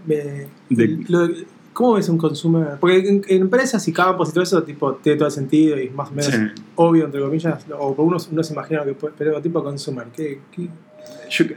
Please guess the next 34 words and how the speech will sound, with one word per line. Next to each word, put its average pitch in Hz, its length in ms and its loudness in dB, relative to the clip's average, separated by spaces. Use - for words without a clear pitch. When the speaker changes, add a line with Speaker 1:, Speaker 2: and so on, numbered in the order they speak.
Speaker 2:
a-, - 140 -4
creo 175 240 4
varias 160 220 2
cosas, 110 260 -2
digamos. 98 200 -6
La 110 60 2
primera 147 240 4
es 165 60 -4
que 110 320 2
a 110 100 -4
consumer 127 340 2
es 110 60 -2
difícil 143 520 2
que 110 240 2
vayas 110 360 -2
a, - 160 -4
o 98 60 -12
sea, - 120 -8
que 98 80 -2
lo 98 100 0
que 101 80 -4
hagamos 117 300 2
vaya 110 200 -4
a - 40 -4
llegar 113 380 2
como 107 340 -2
imágenes, 107 560 -2
¿no? 101 240 -2
O - 40 -2
sea, 98 280 -2
es - 60 0
Speaker 1:
Mm. 151 40 2
Speaker 2:
difícil 117 380 2
que 95 340 -4